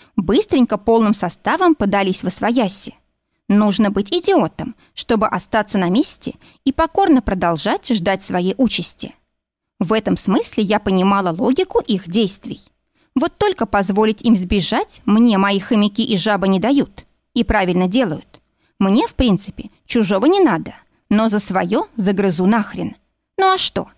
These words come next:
Мало того, что за проезд денег стрясли, словно я ехала в королевских апартаментах со всеми вытекающими, так еще при первом же удобном случае – согласились меня продать, даже не попытавшись предоставить защиту.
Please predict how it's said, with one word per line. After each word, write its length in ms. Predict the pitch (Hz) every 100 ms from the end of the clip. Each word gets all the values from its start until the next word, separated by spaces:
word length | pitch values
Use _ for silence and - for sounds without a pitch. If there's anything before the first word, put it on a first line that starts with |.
| _ _ _
Мало 380 | 185 185 247 440
того, 260 | - 214 220
что 160 | -
за 140 | 220 208
проезд 480 | - 170 190 381 -
денег 400 | 190 247 185 -
стрясли, 480 | - 254 - 196 - _ _
словно 380 | - - 240 226
я 160 | 233 220
ехала 340 | 220 220 220
в 80 | 214
королевских 540 | 226 220 214 208 214
апартаментах 840 | - 214 226 349 370 196 147 - - _
со 160 | - 226
всеми 260 | - 202
вытекающими, 920 | 180 190 254 240 190 170 - - - _ _ _ _
так 180 | - 208
еще 280 | 202 220 247
при 160 | 208 226
первом 360 | 254 233 208
же 120 | 202 214
удобном 420 | 208 226 208 185
случае – 520 | - 320 453 - - _ _
согласились 720 | - - 208 220 - 214 208 214
меня 220 | 208 190
продать, 540 | 214 294 269 - - - _ _
даже 320 | 180 214 214
не 140 | 226 220
попытавшись 680 | - - 185 202 294 - -
предоставить 640 | 208 196 208 - 185 170
защиту. 540 | 202 220 - - -